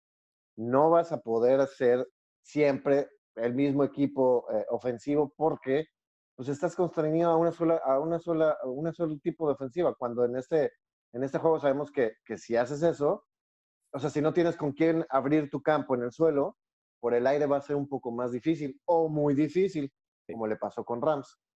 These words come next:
Speaker 1: Entonces, yo creo que, que, que, que teniendo un, un corredor, ah, lo que pueden hacer es un tándem, porque Carson no es malo, pero Carson, eh, no es tan consistente como otros, otros corredores.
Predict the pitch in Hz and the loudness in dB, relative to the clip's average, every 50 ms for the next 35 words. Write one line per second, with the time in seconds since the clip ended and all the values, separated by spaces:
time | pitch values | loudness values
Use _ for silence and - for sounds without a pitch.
0 | _ _ _ - 139 156 147 139 180 180 208 202 190 196 170 - - 143 131 - | _ _ _ -6 -4 -2 -2 0 0 0 0 -2 -2 -4 -8 -6 -4 -4 -4 -4
1 | _ _ - 131 131 - - _ - 120 - 127 139 147 160 170 170 170 170 165 | _ _ -4 -4 -4 -4 -6 _ -16 -12 -8 -6 -6 -2 -2 0 0 -2 -2 -6
2 | - _ _ _ _ _ _ _ _ _ _ _ _ _ _ - 165 160 185 190 | -10 _ _ _ _ _ _ _ _ _ _ _ _ _ _ -10 -6 -4 -2 0
3 | 170 165 147 139 147 151 160 160 - - _ _ _ _ _ - 156 156 170 165 | 2 2 2 2 2 2 2 0 -4 -8 _ _ _ _ _ -6 -4 -2 -2 0
4 | 156 170 175 175 165 180 220 240 233 175 175 185 185 180 196 196 190 190 180 175 | 0 0 -2 -2 -2 -2 0 0 0 -2 -2 -2 -2 -2 -2 -4 -2 0 0 0
5 | 165 139 123 - - 131 139 143 - 180 185 180 196 185 170 175 160 143 160 170 | 0 -2 -4 -6 -8 -8 -8 -6 -6 -6 -6 -4 -4 -2 -2 -2 -2 -2 -2 0
6 | 170 156 127 113 - - 123 123 113 - - 151 160 160 - 175 165 160 - _ | 0 0 0 -2 -2 -2 -2 -2 0 0 -2 -4 -4 -4 -6 -6 -6 -6 -8 _
7 | _ _ - 127 123 120 113 123 127 - _ _ _ 101 117 131 147 143 - 160 | _ _ -4 -2 0 0 -2 -4 -8 -14 _ _ _ -14 -10 -8 -8 -6 -8 -8
8 | - - 139 120 - 113 - - 143 139 - 143 - - 117 117 120 - 123 123 | -6 -6 -8 -8 -8 -10 -8 -6 -6 -6 -6 -8 -10 -8 -8 -8 -8 -6 -6 -8
9 | 120 - - 123 - 123 110 - - 113 110 120 127 143 135 117 104 | -8 -8 -10 -12 -12 -12 -12 -10 -8 -4 0 0 2 2 2 0 -4